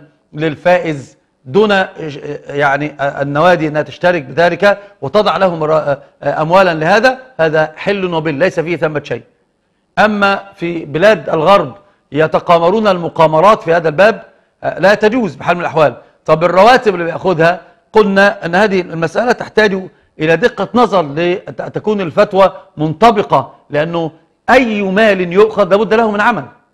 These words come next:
لابد أن، أن يكون مقابله عمل. فهنا العمل أن تقول يلعب، أنه يلعب، فهل هذا يكون مقابلًا للأج-، للأجر؟ قد نقول لا، إسعاد الناس،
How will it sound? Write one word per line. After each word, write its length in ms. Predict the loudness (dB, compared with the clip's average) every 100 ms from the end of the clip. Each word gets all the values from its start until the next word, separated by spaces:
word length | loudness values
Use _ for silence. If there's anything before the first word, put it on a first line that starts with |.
| _ _ -8
لابد 320 | 0 2 2
أن، 180 | 0 0 -4
أن 80 |
يكون 280 | -2 0 -2
مقابله 520 | -2 0 2 4 4
عمل. 260 | 4 4 0 -4 _ _ _ _
فهنا 280 | 0 2 2
العمل 300 | 0 0 0
أن 140 | -2
تقول 280 | -2 -2 2
يلعب، 400 | 4 4 2 0 -4 -6
أنه 220 | -2 2
يلعب، 300 | 2 2 0 0
فهل 500 | 2 2 2 -2 0
هذا 280 | 2 2 -2 -6 _ _
يكون 460 | -8 -6 -4 -2 -2
مقابلًا 540 | -2 0 2 0 -2
للأج-، 280 | -4 -4 -4 -4 -6 -6
للأجر؟ 480 | -6 -2 0 0 -2 -14 _ _ -4
قد 200 | -2 0
نقول 220 | 0 2
لا، 260 | 2 0
إسعاد 360 | -8 -2 0 0
الناس، 520 | -4 -2 -2 -4 -14